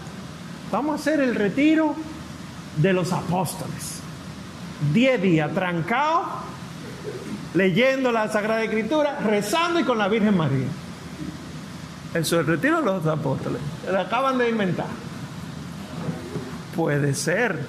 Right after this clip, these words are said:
O pueden coger ejemplo de otros santos. Ahora, dice esto que los ejercicios espirituales son para formar apóstoles. Usted se va de retiro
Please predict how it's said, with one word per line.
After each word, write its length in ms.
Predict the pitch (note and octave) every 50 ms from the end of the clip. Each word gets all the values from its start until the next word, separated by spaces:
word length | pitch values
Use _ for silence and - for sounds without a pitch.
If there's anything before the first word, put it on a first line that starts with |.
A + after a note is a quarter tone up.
| - - - - - - - - - - - -
O 200 | - F#3+ G#3 G3+
pueden 260 | A3 G#3+ G#3 G#3+ A3
coger 260 | G#3+ A#3 G#3 G#3+ A3 G#3+
ejemplo 360 | G3+ F#3 G3 G3 F#3 A3 G#3+
de 140 | F#3 F3+ F3
otros 380 | F3 F3+ - F#3+ F3 F3+ -
santos. 600 | - B3 B3 A3 G3+ E3 C#3 - B2 B2 - - - - - - - - -
Ahora, 360 | C#3+ E3+ F3+ F3 D#3+ D3+ C#3+ - - - D3+ D3+
dice 560 | D3 G#3+ B3+ D4 C4 C4+ D4 B3 G#3 F3 D#3+ D3+
esto 340 | C#3 D3 - F3+ F3 D#3
que 140 | E3 G3 G3+
los 240 | G3 G3 G3+ F#3+ G3
ejercicios 560 | G3 F3+ F3 E3+ D3 F#3+ G#3+ G3 - C4 A#3
espirituales 760 | C#4 B3 - - B3 A#3 A3 G3 D#3 F3+ E3 D#3+ E3 E3 -
son 220 | - G3 G#3 B3 B3 - - -
para 300 | A3 G3+ G3 F#3+ F#3+ F3+
formar 480 | - F#3 F3 E3+ D#3+ E3+ F3 F#3+ G3
apóstoles. 800 | G#3+ G3 - F3+ F#3 F#3+ F#3+ - - D#3 C3 B2+ B2 B2 - - - - - - - - - - - - - - - - - - - - - - - - - - - - - - - - - - - - - - - - - - -
Usted 260 | - - - F3 F3+
se 120 | F3+ A3 G#3+
va 160 | G#3+ G#3 A3
de 140 | A#3 A#3 G#3+
retiro 540 | A#3 A#3 A3 F#3 A#3+ A#3+ B3 B3+ B3+ C#4+